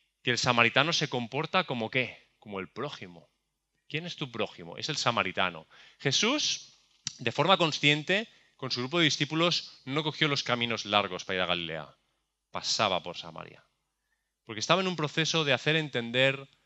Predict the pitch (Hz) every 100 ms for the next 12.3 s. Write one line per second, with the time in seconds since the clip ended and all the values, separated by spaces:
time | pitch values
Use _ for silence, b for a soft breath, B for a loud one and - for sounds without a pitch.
0 | _ _ _ - 110 107 104 98 117 123
1 | 123 123 - 117 110 98 - 117 - 113
2 | 113 - - 101 - 101 101 117 120 110
3 | 104 113 - - - _ _ _ 107 101
4 | 113 147 143 135 131 127 113 101 92 85
5 | - 78 B B B - 180 220 240 131
6 | 107 92 98 107 - - 98 92 90 107
7 | 131 190 175 147 131 139 - 123 - 85
8 | _ b b b b b 131 139 139 220
9 | 220 185 147 147 151 175 - _ _ _
10 | _ _ _ _ _ 110 98 120 147 135
11 | 120 135 127 120 107 98 135 110 - -
12 | 110 110 95